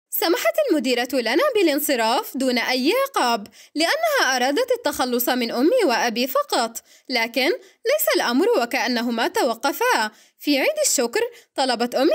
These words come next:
البيتزا على العشاء، وجن أبي. "أين الديك الرومي؟ من يصنع البيتزا في عيد الشكر؟ أيتها المرأة الغبية!" "ديك الرومي، ديك الرومي، اطلب من والدتك أن تعده لك." قالت أمي هذا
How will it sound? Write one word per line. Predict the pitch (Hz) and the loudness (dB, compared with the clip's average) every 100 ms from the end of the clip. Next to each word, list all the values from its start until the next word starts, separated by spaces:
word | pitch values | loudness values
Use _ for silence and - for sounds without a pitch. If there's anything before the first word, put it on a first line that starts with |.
| 466 | 2
البيتزا | 254 254 220 247 | 2 0 0 0
على | 240 247 | 0 0
العشاء، | 226 208 240 240 233 349 - _ - 480 | 0 0 -2 0 0 -2 -4 _ 0 2
وجن | 370 294 233 | 2 2 0
أبي. | 233 311 508 480 285 226 - _ _ - 494 | 0 0 0 2 0 -2 -8 _ _ -2 0
"أين | 285 | 2
الديك | 254 254 254 | 0 -2 -2
الرومي؟ | 294 302 330 415 392 233 | -2 0 2 2 0 -2
من | 214 _ - 539 453 | -8 _ -4 0 2
يصنع | 262 254 269 254 | 0 0 0 0
البيتزا | 233 330 427 466 - | 0 -2 0 -2 0
في | 247 | 0
عيد | 226 233 | 0 0
الشكر؟ | 302 - 440 - 285 233 - _ 381 | 0 0 0 0 -2 -2 -6 _ 0
أيتها | 480 554 523 403 | 0 2 0 0
المرأة | 302 247 254 254 269 | 0 0 0 0 -2
الغبية!" | 262 240 262 381 311 254 220 190 _ _ - | -2 0 0 0 0 0 0 -2 _ _ 0
"ديك | 381 605 698 640 | 2 2 0 2
الرومي، | 440 392 330 311 359 | 2 2 2 2 2
ديك | 254 339 370 | 2 0 2
الرومي، | 381 381 339 370 359 349 - _ - | 2 4 4 4 4 0 -6 _ -4
اطلب | 659 698 622 480 | -2 0 0 0
من | 381 | 2
والدتك | 330 262 277 453 - 370 | 2 0 0 0 0 0
أن | 392 | 0
تعده | 381 277 240 285 381 480 605 508 | 0 0 0 0 2 2 2 0
لك." | - - - _ _ | -2 -10 -20 _ _
قالت | 523 679 554 - | 0 2 0 0
أمي | 262 247 226 | -2 -2 -2
هذا | 269 294 262 | 0 0 0